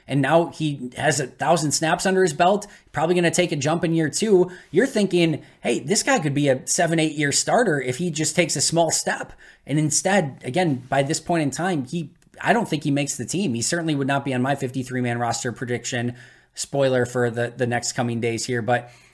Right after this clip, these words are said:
I, I just don't think you can put him on the field at any point. And if, if you can't, then why is he on the roster? And it, just a, a tough day, tough offseason for Royce Newman. And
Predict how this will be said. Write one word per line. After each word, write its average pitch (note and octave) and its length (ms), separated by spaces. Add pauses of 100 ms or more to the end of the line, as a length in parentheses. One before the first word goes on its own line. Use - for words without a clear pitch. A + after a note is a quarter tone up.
(100)
I, C#3 200
I D#3+ 40
just D#3+ 160
don't G3+ 100
think F#3+ 160
you D#3 60
can D#3+ 100
put E3+ 140
him E3+ 80
on D#3+ 80
the D3 60
field G#3+ 380
at C3 120
any C3 160
point. B2+ 160
And B2+ 180
if, - 80
if C3 160
you C#3+ 100
can't, G3+ 400 (280)
then C#3+ 160
why D3 140
is D3+ 120
he D#3 80
on C#3 80
the C3+ 80
roster? A2+ 460
And B2 400
it, B2+ 160
just D3 180
a, B2+ 160
a B2+ 60
tough C#3 260
day, B2 220
tough B2 260
offseason A#2+ 560
for A#2 120
Royce A2+ 300
Newman. A#2 280
And A2 160